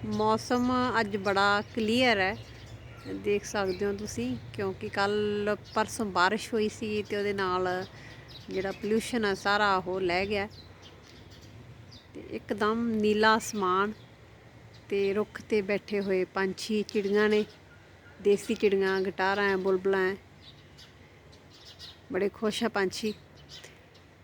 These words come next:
ਤੇ ਕਿਉਂਕਿ ਬਸੰਤ ਰੁੱਤ ਦਾ ਆਗਮਨ ਹੋ ਚੁੱਕਿਆ ਹੈ, ਇਸ ਕਰਕੇ, ਅਹ, ਪੰਛੀਆਂ ਨੇ ਹੁਣ ਆਲ੍ਹਣੇ ਬਣਾਉਣ ਲਈ ਰੁੱਖਾਂ ਦੇ ਉੱਪਰ ਥਾਵਾਂ ਲੱਭਣੀਆਂ ਸ਼ੁਰੂ ਕਰਤੀਆਂ।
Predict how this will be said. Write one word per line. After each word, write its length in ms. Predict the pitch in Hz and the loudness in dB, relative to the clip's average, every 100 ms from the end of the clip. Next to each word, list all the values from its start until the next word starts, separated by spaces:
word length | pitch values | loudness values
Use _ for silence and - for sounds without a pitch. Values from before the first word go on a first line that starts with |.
| - - | -20 -12
ਤੇ 440 | 196 175 170 - - - - - - | -4 -2 -2 -4 -8 -14 -20 -20 -12
ਕਿਉਂਕਿ 560 | 185 180 196 190 190 175 - - - 190 | -10 -6 -2 0 -2 -4 -10 -20 -14 -6
ਬਸੰਤ 540 | 196 - 202 196 190 | -4 0 2 2 0
ਰੁੱਤ 220 | 208 - | -4 -2
ਦਾ 140 | 196 185 | 4 4
ਆਗਮਨ 300 | 185 196 202 | 4 0 0
ਹੋ 180 | 202 | 0
ਚੁੱਕਿਆ 360 | 196 226 - 202 | -2 -4 -2 -4
ਹੈ, 40 | 220 - - - - | -4 -12 -20 -20 -8
ਇਸ 220 | 208 - | -6 -4
ਕਰਕੇ, 540 | - 196 - 190 202 240 - - - - - | 0 0 0 -2 -2 -4 -10 -20 -20 -20 -12
ਅਹ, 360 | 180 175 175 175 - - - - - - - - - - | -6 -4 -4 -4 -8 -20 -20 -20 -20 -20 -20 -20 -20 -2
ਪੰਛੀਆਂ 460 | 226 220 - 240 233 | 2 2 2 4 6
ਨੇ 100 | 226 | 6
ਹੁਣ 520 | 214 202 196 196 190 - - | 4 4 4 2 0 -4 -10
ਆਲ੍ਹਣੇ 360 | - 196 226 240 | 0 2 4 2
ਬਣਾਉਣ 320 | 208 190 185 | 2 2 2
ਲਈ 300 | 185 185 185 - - - - - - - - | 4 4 2 -2 -14 -20 -20 -20 -20 -14 -2
ਰੁੱਖਾਂ 340 | 220 - 254 | -2 2 4
ਦੇ 80 | 226 | 4
ਉੱਪਰ 200 | 220 214 | 4 0
ਥਾਵਾਂ 340 | - 214 196 | 0 2 2
ਲੱਭਣੀਆਂ 400 | 196 190 208 226 | 2 0 2 2
ਸ਼ੁਰੂ 240 | 233 262 277 | 2 2 2
ਕਰਤੀਆਂ। 440 | 233 180 165 160 | 2 0 -2 -4